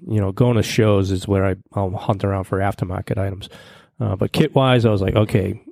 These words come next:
it's the Nats. Maybe they'll, a vendor will be having, uh, uh,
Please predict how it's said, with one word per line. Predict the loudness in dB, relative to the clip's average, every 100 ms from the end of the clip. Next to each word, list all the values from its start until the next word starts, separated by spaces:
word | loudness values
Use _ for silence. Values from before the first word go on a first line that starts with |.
| -20 -20 -4
it's | -4 0
the | 0
Nats. | 2 2 0 0
Maybe | 0 2 4
they'll, | 4 2
a |
vendor | 0 0 2
will | 2
be | 2
having, | 0 0 -2 -4 -6
uh, | -6 -8
uh, | -10